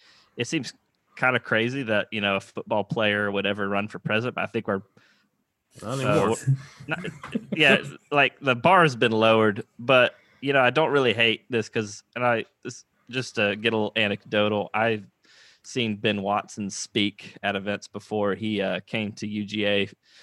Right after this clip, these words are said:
Speaker 1: several years ago to talk on a, be the keynote speaker of an event that was centered around racial reconciliation. Uh, I think he's got a lot of good things to say. Also, you know, he is, as some people in the, uh,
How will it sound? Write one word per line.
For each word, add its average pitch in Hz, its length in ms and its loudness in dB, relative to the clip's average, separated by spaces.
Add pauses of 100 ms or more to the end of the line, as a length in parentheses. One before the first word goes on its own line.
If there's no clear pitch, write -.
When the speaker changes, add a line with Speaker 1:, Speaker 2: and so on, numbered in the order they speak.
(160)
Speaker 1:
several 104 400 -2
years 101 300 -2
ago 101 400 0
to 95 180 -10 (280)
talk 107 260 2
on 98 160 0
a, 92 260 -2 (120)
be 120 100 0
the 104 80 2
keynote 110 340 -4
speaker 107 460 -4
of 101 140 -2
an 101 80 -4
event 101 320 2
that 98 100 0
was 98 120 -4
centered 101 260 -6
around 101 240 -4
racial 107 360 -2
reconciliation. 101 1160 -4 (500)
Uh, 117 300 4
I 139 60 0
think 208 160 0
he's 151 140 2
got 135 180 4
a 110 60 6
lot 117 180 6
of 107 80 0
good 117 200 0
things 113 220 -2
to 104 100 -6
say. 110 300 2
Also, 120 640 4 (260)
you 113 100 -2
know, 110 120 4
he 123 180 2
is, 147 340 0 (180)
as 113 300 0
some 135 180 -6
people 131 420 4
in 107 240 0
the, 104 180 -2
uh, 95 260 -2